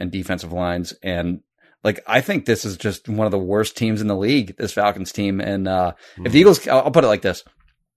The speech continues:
Speaker 1: If the Eagles can't win this game, then <laughs> we're prob-, it's gonna be a really long season for them because, like, this is one of the games on their schedule that, that they can reasonably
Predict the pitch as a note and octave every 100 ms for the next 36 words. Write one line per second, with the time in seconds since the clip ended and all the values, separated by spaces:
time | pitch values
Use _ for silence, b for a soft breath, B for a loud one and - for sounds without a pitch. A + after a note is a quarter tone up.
0 | _ _ - C3+ C#3 C3 C#3+ - A2+ A2
1 | C3 C#3 C#3+ D3+ D3+ D3+ b b b _
2 | G2+ G#2 G2+ G2 F#2+ _ _ _ _ _
3 | - - - F3+ D3 - F3 B2+ - -
4 | C#3+ B B B - B2 G3 C#3+ C3+ B2
5 | C3+ B2+ A#2+ A2+ G2 A#2 G#2+ F#2+ F#2+ F2+
6 | F2 F2 G#2+ A2 A2 F#2 C3 B2+ A2 A2+
7 | G#2 G2 G#2 G2 F2+ - G2+ F#2 F#2+ E2
8 | D#2+ - F#2+ - G#2 F#2 F#2 F2 G2 G#2+
9 | G2+ F#2+ F#2+ F#2+